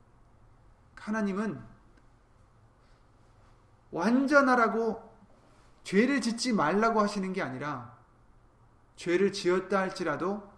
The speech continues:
이처럼 자백하고 내게로 돌아오라 하십니다.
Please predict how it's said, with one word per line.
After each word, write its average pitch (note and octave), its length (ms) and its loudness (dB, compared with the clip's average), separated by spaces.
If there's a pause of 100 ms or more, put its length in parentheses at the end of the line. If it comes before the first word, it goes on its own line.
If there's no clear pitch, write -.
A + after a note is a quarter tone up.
(140)
이처럼 E3+ 680 -6 (680)
자백하고 F3 960 -4 (360)
내게로 D3 440 -2
돌아오라 D3 500 -2
하십니다. D3 480 -12